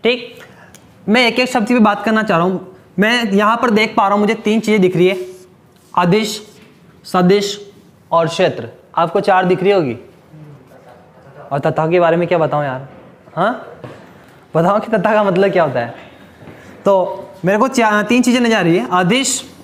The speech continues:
सदिश और क्षेत्र। सबसे पहले मैं उठाता हूँ क्षेत्र।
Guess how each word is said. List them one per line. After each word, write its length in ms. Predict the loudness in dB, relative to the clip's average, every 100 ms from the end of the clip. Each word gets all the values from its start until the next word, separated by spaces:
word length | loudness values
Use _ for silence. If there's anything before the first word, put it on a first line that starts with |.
| -20 -20 -6
सदिश 540 | 0 2 2 0 -4
और 220 | 0 0 0 -6 -16 -20 -20
क्षेत्र। 500 | -6 -4 -2 -6 -14 -16 -20 -8
सबसे 360 | -6 -4 -2
पहले 320 | 0 2 2 2
मैं 80 | 2
उठाता 400 | 2 2 2 0
हूँ 120 | 0
क्षेत्र। 420 | 0 -4 -4 -10